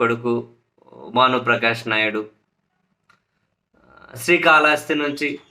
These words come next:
బొజ్జల కుటుంబమే వాళ్ళ కొడుకు సుధీర్ రెడ్డి.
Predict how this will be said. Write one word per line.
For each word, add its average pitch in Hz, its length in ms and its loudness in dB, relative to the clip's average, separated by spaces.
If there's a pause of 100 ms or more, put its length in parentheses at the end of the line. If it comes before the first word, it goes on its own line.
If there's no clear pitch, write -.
(340)
బొజ్జల 147 400 2
కుటుంబమే 135 600 0
వాళ్ళ 110 140 0
కొడుకు 123 340 -2
సుధీర్ 123 460 -2
రెడ్డి. 113 340 -2